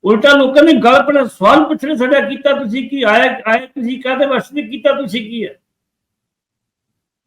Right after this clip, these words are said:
ਹੁਣ ਇੱਥੇ ਜਿਹੜੀ ਕਾਂਗਰਸ, ਉਹਨੇ ਵੀ ਉਮੀਦਵਾਰ ਨਹੀਂ ਐਲਾਨਿਆ। ਵਾਰਸ ਪੰਜਾਬ ਦੇ ਨਿਆਣਾ ਹਾਲ ਦੀ ਘੜੀ ਇੱਕੋ ਹੀ ਉਮੀਦਵਾਰ ਬੀਬੀ ਸੁਖਵਿੰਦਰ ਕੌਰ ਹੈਗੀ ਆ। ਲੇਕਿਨ ਮੈਨੂੰ ਇਹ ਵੀ ਪਤਾ ਲੱਗਾ ਸੀ ਬੀਬੀ ਹਰਵਿੰਦਰ, ਹਰਵਿੰਦਰ ਕੌਰ,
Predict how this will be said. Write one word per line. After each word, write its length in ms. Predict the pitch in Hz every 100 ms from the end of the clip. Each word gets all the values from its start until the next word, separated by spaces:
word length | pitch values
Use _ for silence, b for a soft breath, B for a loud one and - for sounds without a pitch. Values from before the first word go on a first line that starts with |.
| _ -
ਹੁਣ 140 | 208 247
ਇੱਥੇ 520 | 220 254 277 311 302
ਜਿਹੜੀ 300 | 269 285 269
ਕਾਂਗਰਸ, 580 | - 214 208 247 247 220
ਉਹਨੇ 240 | 240 269
ਵੀ 60 | 269
ਉਮੀਦਵਾਰ 460 | 233 214 208 202
ਨਹੀਂ 120 | 208
ਐਲਾਨਿਆ। 400 | 196 175 160 165
ਵਾਰਸ 320 | 165 165 202 226
ਪੰਜਾਬ 420 | 190 233 220 214
ਦੇ 80 | 214
ਨਿਆਣਾ 500 | 208 175 165 185 165
ਹਾਲ 280 | 160 156
ਦੀ 220 | 175 240 220
ਘੜੀ 140 | 240
ਇੱਕੋ 380 | 233 247 - 302
ਹੀ 60 |
ਉਮੀਦਵਾਰ 320 | 254 220 214 220
ਬੀਬੀ 360 | 196 185 208
ਸੁਖਵਿੰਦਰ 600 | 202 185 175 175 175 196
ਕੌਰ 260 | 190 185 185
ਹੈਗੀ 320 | 160 147 170
ਆ। 60 | 147 - _ _ _ _ _ _ -
ਲੇਕਿਨ 320 | 196 214 262
ਮੈਨੂੰ 360 | 240 214 240 226
ਇਹ 180 | 214 247
ਵੀ 100 | 285
ਪਤਾ 240 | 240 233
ਲੱਗਾ 360 | 190 190 208 220
ਸੀ 160 | 240
ਬੀਬੀ 400 | 214 202 175 226
ਹਰਵਿੰਦਰ, 600 | 190 196 196 180 156 196
ਹਰਵਿੰਦਰ 760 | 156 151 - 175 220 226 196 190
ਕੌਰ, 200 | 156 151